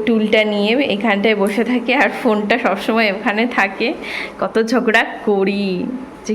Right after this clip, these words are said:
"কেন সবসময় ফোন দেখো, ফোন দেখো, ফোন দেখো?" সবসময় বলি। আর এখন দেখো, কিছু সময়ের জন্য বাইরে গেছে, তাতেই আর ভালো লাগছে না, খারাপ লাগছে।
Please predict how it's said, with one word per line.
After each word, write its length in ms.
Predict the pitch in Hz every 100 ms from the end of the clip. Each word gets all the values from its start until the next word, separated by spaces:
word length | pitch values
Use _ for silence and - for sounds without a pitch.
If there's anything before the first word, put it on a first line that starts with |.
| 220
"কেন 300 | 226 233 294
সবসময় 380 | 302 254 254 254
ফোন 240 | 247 220
দেখো, 220 | 240 240
ফোন 260 | 247 226 208
দেখো, 280 | 214 240 233
ফোন 180 | 214 196
দেখো?" 380 | 202 214 220 262 - - - - - -
সবসময় 500 | 240 240 247 226 214
বলি। 360 | 185 180 208 240 - -
আর 100 | 220
এখন 340 | 233 240 262
দেখো, 360 | 254 254 269 415 -
কিছু 200 | 247 254
সময়ের 360 | 247 262 247 247
জন্য 240 | 277 262
বাইরে 360 | 254 220 214 220
গেছে, 320 | 233 247 302 -
তাতেই 320 | 175 185 196 208
আর 140 | 214
ভালো 320 | 214 180 -
লাগছে 360 | - 185 - 226
না, 180 | 262 247 - 247 226 - - - - - - - - - - - - - - - - -
খারাপ 220 | 254 220
লাগছে। 320 | 254 - -